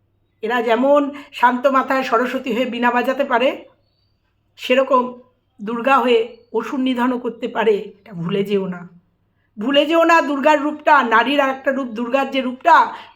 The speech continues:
ভুলে যেও না। এবার হয়তো তোমার গার্জিয়ানও, তোমার মাও এইবার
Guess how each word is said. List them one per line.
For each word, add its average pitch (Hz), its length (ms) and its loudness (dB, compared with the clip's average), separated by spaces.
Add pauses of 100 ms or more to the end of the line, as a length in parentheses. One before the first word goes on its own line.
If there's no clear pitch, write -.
(100)
ভুলে 339 240 2
যেও 381 160 4
না। 330 100 4
এবার 285 220 4
হয়তো 285 280 0
তোমার 311 300 0
গার্জিয়ানও, 277 500 2
তোমার 240 240 -2
মাও 247 440 2 (180)
এইবার 302 360 4